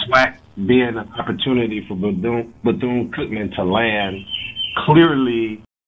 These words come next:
sped their thought process and their entire process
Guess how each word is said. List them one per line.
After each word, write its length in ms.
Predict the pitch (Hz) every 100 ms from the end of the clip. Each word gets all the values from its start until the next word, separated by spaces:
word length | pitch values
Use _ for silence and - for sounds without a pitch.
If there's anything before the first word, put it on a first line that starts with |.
| - -
sped 420 | 160 139 135 110
their 220 | 113 113 110
thought 280 | 120 123 120
process 540 | 120 113 110 113 110 104
and 160 | 104 101
their 340 | 104 104 101 98 - - _ _
entire 400 | 117 - 143 151 -
process 460 | 113 101 104 95